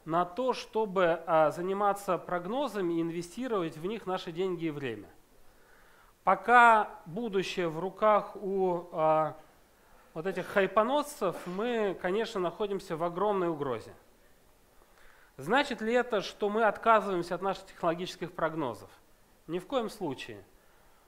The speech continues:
А, будущее в ближайшие двадцать лет, безусловно, изменится очень просто. В пятнадцатом году я предложил впервые этот метод. Берём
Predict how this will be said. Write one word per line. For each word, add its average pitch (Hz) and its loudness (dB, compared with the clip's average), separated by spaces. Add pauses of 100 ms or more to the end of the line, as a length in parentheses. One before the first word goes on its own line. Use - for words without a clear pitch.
(520)
А, 151 6 (1120)
будущее 202 -2
в 165 -6
ближайшие 190 0
двадцать 196 -2
лет, 240 0
безусловно, 185 -2
изменится 180 -4
очень 165 -8
просто. 120 -8 (1080)
В - -20
пятнадцатом 214 0
году 208 4
я 196 2
предложил 196 -4
впервые 202 0
этот 185 -8
метод. 240 -2 (920)
Берём 190 6